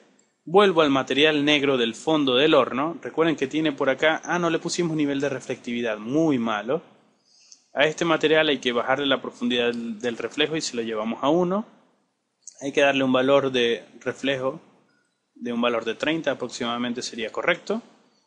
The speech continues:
Y luego copiamos este tono del reflejo del material del fondo del horno y vamos al material del reloj y le pegamos el mismo valor en la reflectividad para que tanto el fondo como el reloj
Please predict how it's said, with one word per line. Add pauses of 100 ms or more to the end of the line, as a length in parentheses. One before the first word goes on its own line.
(120)
Y
luego
copiamos
este
tono
del
reflejo (640)
del
material
del
fondo
del
horno (340)
y
vamos
al
material
del
reloj (1040)
y
le
pegamos
el
mismo
valor
en
la
reflectividad
para
que
tanto
el
fondo
como
el
reloj